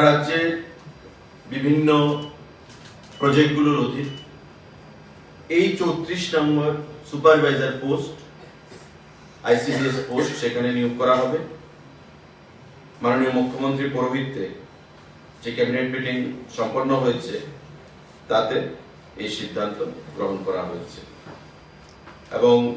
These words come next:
এটাও পরীক্ষার মাধ্যমে এইটটি ফাইভ আমাদের রিটেন এবং ফিফটিন হচ্ছে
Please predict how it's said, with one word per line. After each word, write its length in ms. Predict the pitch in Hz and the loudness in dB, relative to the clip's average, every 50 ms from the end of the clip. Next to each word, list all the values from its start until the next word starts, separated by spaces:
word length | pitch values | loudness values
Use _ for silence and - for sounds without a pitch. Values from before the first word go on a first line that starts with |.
| - - - - | -8 -12 -10 -8
এটাও 220 | 123 123 170 180 180 - 151 | -2 2 4 4 4 4 4
পরীক্ষার 420 | 143 143 143 139 139 147 143 139 139 | 4 2 2 0 0 0 0 2 2
মাধ্যমে 340 | - - - - 151 151 160 151 123 | 2 2 0 -4 -4 -4 -4 -6 -6
এইটটি 220 | 120 - - 123 120 - - | -6 -8 -8 -10 -8 -4 0
ফাইভ 220 | 120 117 120 120 117 - - - - - - - - - - - - - - - - - - | 2 4 4 2 2 -4 -10 -14 -18 -20 -20 -20 -20 -20 -20 -20 -20 -20 -20 -20 -20 -10 -4
আমাদের 240 | - 113 113 113 120 117 117 | -2 0 2 2 2 2 2
রিটেন 300 | 117 110 - - - 135 139 135 - - - - - - - - - - - - - - - - - 113 | -4 -4 -2 -4 -6 -6 -6 -8 -10 -14 -18 -20 -20 -20 -20 -20 -20 -20 -20 -20 -20 -20 -20 -14 -6 -4
এবং 180 | 127 120 113 113 113 110 110 110 - - - - - - - | 0 2 2 0 0 -4 -6 -8 -12 -14 -18 -20 -20 -16 -8
ফিফটিন 380 | - 127 127 131 - 139 131 120 120 | -6 -6 -6 -4 -4 -4 -2 -2 -2
হচ্ছে 240 | 113 107 - - | -2 -2 -4 -6